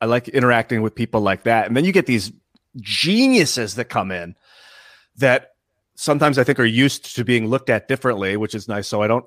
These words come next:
there's no, none of that weird energy, but, like, they're so smart. So, I mean, what an amazing, like, these are the people I would watch on YouTube anyway. A lot of times, like, I watched Joe Rogan with Brett Weinstein last night, and I watched his, um, Quentin Tarantino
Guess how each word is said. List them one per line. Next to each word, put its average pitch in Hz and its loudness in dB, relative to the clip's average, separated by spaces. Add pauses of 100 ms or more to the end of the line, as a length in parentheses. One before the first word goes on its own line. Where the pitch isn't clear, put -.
(160)
there's 107 -8
no, 127 0
none 120 0
of 117 2
that 113 2
weird 98 -4
energy, 95 -6
but, 92 -12
like, 101 -8 (100)
they're 147 -14
so 160 -4
smart. 170 0
So, 131 0 (360)
I 143 -4
mean, 135 0
what 180 2
an 185 0
amazing, 143 0
like, 127 0
these 196 -2
are 214 -4
the 180 -2
people 151 0
I 131 6
would 120 4
watch 120 2
on 113 0
YouTube 120 -6
anyway. 123 -6
A 98 -6
lot 95 -8
of 92 -14
times, 98 -12
like, 101 -12
I 107 -4
watched 113 -2
Joe 117 2
Rogan 110 0
with 101 -6
Brett 107 0
Weinstein 101 -4 (140)
last 107 -2
night, 110 0
and 104 -4
I 101 -2
watched 101 -2
his, 95 -6
um, 82 -6 (920)
Quentin 131 4
Tarantino 113 2